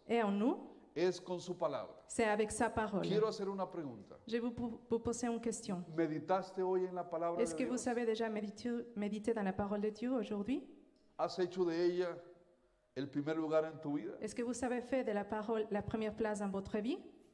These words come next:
Speaker 2: Porque la única forma en que el Espíritu Santo puede trabajar en tu vida y a través de tu vida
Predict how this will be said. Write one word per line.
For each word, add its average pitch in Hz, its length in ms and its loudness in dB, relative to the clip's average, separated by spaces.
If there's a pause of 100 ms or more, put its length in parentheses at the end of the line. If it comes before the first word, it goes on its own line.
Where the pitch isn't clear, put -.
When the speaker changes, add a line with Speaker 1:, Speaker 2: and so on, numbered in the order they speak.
(280)
Speaker 2:
Porque 156 260 -2
la 147 140 4
única 214 380 0
forma 208 300 -4
en 185 40 -12
que - 80 -4
el 180 80 2
Espíritu 170 300 -10
Santo 180 280 -6
puede 175 220 0
trabajar 160 560 2
en 233 240 0
tu 220 160 -2
vida 131 260 0
y 120 80 -2
a 120 100 -2
través 139 280 2
de 202 160 4
tu - 160 -2
vida 139 340 -4